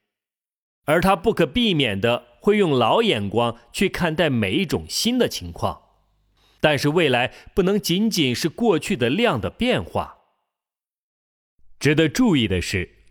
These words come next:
我们在这里提到的并不是改善，也不是坚持学习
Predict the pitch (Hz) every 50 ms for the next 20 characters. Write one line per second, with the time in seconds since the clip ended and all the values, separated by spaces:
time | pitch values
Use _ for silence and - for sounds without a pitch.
0 | _ _ _ _ _ _ - 131 147 156 160 202 254 254 226 247 208 165 185 185
1 | 170 147 139 - - 143 143 139 156 139 131 110 117 110 110 - - _ _ -
2 | 240 208 160 117 85 - - - 165 - - 190 143 67 - - - - 175 147
3 | 104 - _ _ _ _ _ _ _ _ _ - 113 143 156 165 143 175 175 -
4 | 180 135 - 165 170 165 151 - 165 165 - - 113 113 131 151 - - 120 123
5 | 143 139